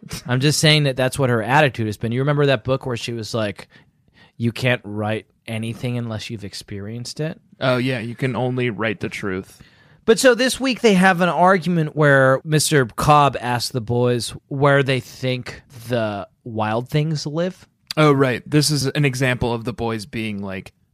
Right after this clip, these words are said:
Speaker 2: basic.
Speaker 1: Well, I
Speaker 2: Their
Speaker 1: don't
Speaker 2: t-,
Speaker 1: know.
Speaker 2: their takes are bad.
Speaker 1: I don't know. Let's see if I have the passage. I may actually have it down. The title of Maurice Sendak's book is Where the Wild Things Are, he said, facing our group. "So where exactly are the wild things?"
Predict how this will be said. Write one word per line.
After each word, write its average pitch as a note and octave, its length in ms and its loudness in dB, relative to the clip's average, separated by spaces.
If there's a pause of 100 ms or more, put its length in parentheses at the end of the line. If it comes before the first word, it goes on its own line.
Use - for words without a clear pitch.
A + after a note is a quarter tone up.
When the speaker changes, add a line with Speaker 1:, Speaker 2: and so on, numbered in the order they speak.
(100)
Speaker 2:
basic. F#2+ 520 -8 (640)
Speaker 1:
Well, C4 200 6
I C4 100 6
Speaker 2:
Their C#4 100 8
Speaker 1:
don't E4 100 4
Speaker 2:
t-, D#4 60 2
Speaker 1:
know. - 60 2
Speaker 2:
their F4+ 160 8
takes D4+ 320 8
are B2+ 80 4
bad. G2 380 -2 (240)
Speaker 1:
I A#3+ 120 8
don't D#4 200 2
know. E3+ 680 4 (260)
Let's F#3 200 -4
see A#3+ 120 0
if G3 60 0
I E3+ 80 4
have C3 220 2
the A2 80 -6
passage. G#2+ 440 -4
I A2+ 80 -4
may C3 140 -4
actually G#2+ 280 -6
have G2 180 -6
it F#2 100 -12
down. F#2+ 360 -10 (920)
The F3 80 4
title C#4 320 6
of A#3 80 4
Maurice G3 420 4
Sendak's F3 440 2
book C#3 260 0
is B2 140 -4
Where B2 120 2
the A#2 80 0
Wild A2 280 2
Things G#2 240 -6
Are, E2 180 -10
he F#2+ 140 -10
said, A2 200 -4
facing A2+ 360 -4
our G#2+ 80 -6
group. - 280 -14
"So D#3+ 160 2
where F#3+ 280 6
exactly F3+ 440 4
are C3+ 120 0
the B2 80 -4
wild G2+ 340 -6
things?" - 320 -20